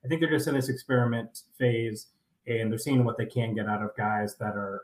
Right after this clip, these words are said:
are lesser players. You know, like, what, you know, what can we get from Kadarius Toney, Noah Gray, Justin Watson, um, those guys. So that way, when it comes time and they need to make a play, 'cause they're the last guy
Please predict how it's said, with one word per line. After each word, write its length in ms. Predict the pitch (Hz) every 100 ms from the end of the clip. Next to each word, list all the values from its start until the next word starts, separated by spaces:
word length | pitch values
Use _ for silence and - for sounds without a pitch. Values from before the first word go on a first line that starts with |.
| -
are 80 | 117
lesser 320 | 104 - 104
players. 480 | - 107 101 95 110
You 60 |
know, 120 | 101 101
like, 140 | 98 -
what, 180 | 120
you 160 | 120 110
know, 100 | 107
what 220 | 113 120
can 200 | 135 123
we 60 | 117
get 200 | 117 -
from 240 | 120 113 - _ -
Kadarius 360 | 123 120 117 -
Toney, 280 | 117 113 110
Noah 280 | 107 107
Gray, 340 | 107 110 107 107
Justin 380 | 110 104 113 107
Watson, 600 | 107 104 - 104 104 101 _ _ _ -
um, 240 | 110 104
those 240 | 104 95 -
guys. 440 | 113 107 104 -
So 100 | 113
that 200 | 131 127
way, 400 | 127 123 113 107 _ _
when 180 | 113 110
it 120 | -
comes 280 | - 127 -
time 500 | 131 120 117 117 117 117
and 160 | 110
they 100 | 110
need 140 | 117 113
to 40 |
make 180 | 110 104
a 40 | 127
play, 280 | 127 117
'cause 200 | 104 101 -
they're 140 | 117
the 80 | 107
last 440 | 107 110 - - _ 120
guy 300 | 123 110